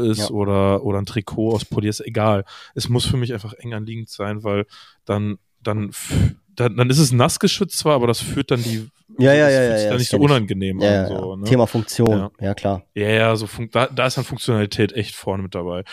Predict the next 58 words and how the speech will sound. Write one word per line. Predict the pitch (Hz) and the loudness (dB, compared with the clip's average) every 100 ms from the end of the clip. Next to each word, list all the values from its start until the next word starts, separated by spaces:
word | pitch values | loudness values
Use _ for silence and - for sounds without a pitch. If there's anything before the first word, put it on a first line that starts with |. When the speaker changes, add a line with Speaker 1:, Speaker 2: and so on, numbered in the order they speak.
| - | 0
Speaker 2:
Und | 147 139 | 2 2
es | |
sieht | 135 120 | -2 0
halt, | 127 120 | 0 0
wenn | 120 | -2
du | 120 | -2
trainiert | 113 120 113 110 | -4 -4 -2 -2
bist, | 110 - | -6 -10
sieht's | - - | -12 -12
halt | 92 | -12
einfach | 101 90 | -12 -10
arschgeil | 90 - 95 113 | -8 -8 -8 -6
aus, | 104 | 0
wenn | 143 | 4
Speaker 1:
Ja, | 143 | 6
Speaker 2:
du | 127 | 4
Speaker 1:
ja, | 117 | 2
Speaker 2:
das | 113 | 0
Speaker 1:
ja, | |
Speaker 2:
Shirt | 104 107 | -2 -6
Speaker 1:
klar. | - | -8
Speaker 2:
an | 95 | -10
hast, | 101 | -12
so, | - | -10
Speaker 1:
Ist | - | -8
Speaker 2:
ey, | - | -6
Speaker 1:
so. | - - - - | -8 -12 -20 -8
Speaker 2:
schön | - 104 | -2 0
den | 104 | 0
Speaker 1:
Tatsächlich. | 104 104 107 | -2 -4 -4
Speaker 2:
Pump | - | -8
zeigen | - 92 98 | -4 -2 -4
und | 95 | -8
so, | 98 95 | -8 -6
ne? | 92 107 - - - - - - - | -6 -8 -14 -20 -18 -16 -18 -20 -6
Ja. | 101 92 _ _ _ - - - - - _ _ _ _ _ - - | -4 -4 _ _ _ -6 -4 -6 -10 -16 _ _ _ _ _ -12 -6
Ich | 117 | -2
hab | 127 139 | 0 2
auch | 131 | 0
tatsächlich, | - 110 101 104 95 - | 0 -4 -2 -2 -4 -4
äh, | 104 101 98 98 95 | -2 0 0 -2 -4
eine | 104 98 | -6 -6
Frage, | - - 95 104 113 | -6 -8 -6 -2 -4
aber, | 104 98 98 98 - | -2 -2 0 -2 -4
äh, | 98 | -8
d-, | 104 110 | -8 -10
die | 104 110 | -8 -8
Frage | - 120 131 | -2 0 0
wird | 127 | -4
dich | - | -4
komplett | 135 123 123 | -2 -2 -2
umhauen. | 143 151 180 269 | -2 0 0 -2
Also | - 131 | -6 -4
ich | - | -6
frag | - 240 254 - | -2 0 2 2
dich | 233 | 0
das | 233 - | -2 -2
erst | 214 214 233 | 0 0 0